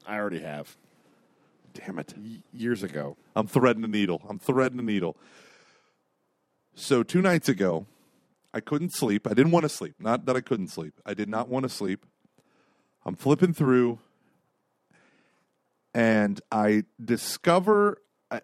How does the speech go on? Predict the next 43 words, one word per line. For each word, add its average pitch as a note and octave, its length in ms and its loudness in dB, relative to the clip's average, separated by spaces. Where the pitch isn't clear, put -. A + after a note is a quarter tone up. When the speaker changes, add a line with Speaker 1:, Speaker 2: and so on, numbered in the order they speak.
Speaker 2:
I, B2+ 200 4
I C3 60 4
believe D#3+ 460 0
it's - 180 -8
called, B2+ 560 -2
and, A2 180 0
and A2+ 180 4
I'll A2+ 100 4
put E3 160 0
it E3+ 40 2
in C#3 80 -4
the C3 60 0
show A#2 200 0
notes G2+ 180 -4
later, F2+ 280 -2
um, G#2+ 520 4
w-, G#2 260 -6
Why C#3 560 4
Cats G3 460 0
the F#3+ 80 2
Musical, D3+ 1000 2
the C3+ 60 4
Speaker 1:
I C3 40 4
Speaker 2:
movie D3+ 260 6
Speaker 1:
hate - 260 -2
you. E3 60 8
Speaker 2:
Failed. A2 220 6
Speaker 1:
I A2 40 0
hate G2+ 340 -6
you. E2+ 200 -6
I F#2 160 -2
hate, F#2+ 240 -6
oh, A2+ 180 4
okay, D3 120 6
Speaker 2:
Why E3+ 120 8
It F#3+ 100 2
Speaker 1:
I - 40 0
know - 60 0
Speaker 2:
Failed. A2+ 360 4
Speaker 1:
what, A#2 60 -6
yeah, G2+ 240 -2
yeah. E2+ 220 -10
Speaker 2:
Okay, C3 340 -2